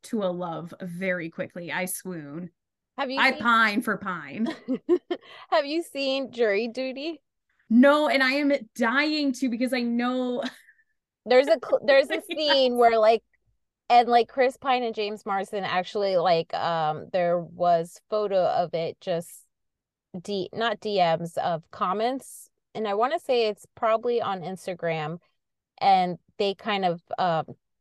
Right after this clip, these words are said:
Speaker 2: tit for tat of, like, which Chris was it in the show. <laughs> Um, and of course,
Speaker 1: <laughs>
Speaker 2: it's gotta be Chris Pine, 'cause, like, who else would it be?
Speaker 1: Of course. <laughs>
Speaker 2: Who is your best week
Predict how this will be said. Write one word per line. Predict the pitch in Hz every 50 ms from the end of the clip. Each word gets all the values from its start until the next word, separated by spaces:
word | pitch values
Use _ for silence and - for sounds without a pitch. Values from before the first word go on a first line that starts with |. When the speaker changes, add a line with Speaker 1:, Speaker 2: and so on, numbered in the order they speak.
| _ _ -
Speaker 2:
tit | - 240 - -
for | - 214 190
tat | - 226 196 185 - -
of, | 180 175
like, | 190 185 180 175 -
which | - 185 185 185 - -
Chris | - - - - 202 185 - - -
was | 175 170 170 170 165 202
it | 208 202 - -
in | 190 185
the | 170
show. | 165 - - 170 160 160 170 202 208 180 - - _ _ _ _
<laughs> | 285 - - - - - - - - - 330 - - - -
Um, | - 202 202 202 196 185 180 185 185 - 453 - _ - 202
and | 208 202 202 202 185
of | 208 -
course, | - 320 277 254 226 220 -
Speaker 1:
<laughs> | -
Speaker 2:
it's | 196 185 -
gotta | - 214 196 185 180
be | - 185 170
Chris | - - 185 170 - - -
Pine, | - 175 139 117 131 175
'cause, | - 208 180 170
like, | 175 147 151 156 -
who | 214 190 165
else | 143 151 165 - -
would | 151 -
it | - -
be? | - 170 - - - _ _ _ _ _ _ 277
Speaker 1:
Of | 233 233 -
course. | - 262 320 262 202 202 233 240 - - - - - -
<laughs> | 403 - - - 554 - _ 605 571 - _ _ 831 - _ _ _ _ _ _ _ _ _ _ _ _ _ _ _ _ _ _ _ _ _ _ _ _ _ _ _
Speaker 2:
Who | 320 302 302 330 370 370 370
is | - - 302 294 277 - -
your | 247 247 254 254 254 233 - _ _ _ _ _
best | - 220 214 226 233 - - - - - - - _ _ 226 _
week | - 208 208 202 196 185 - -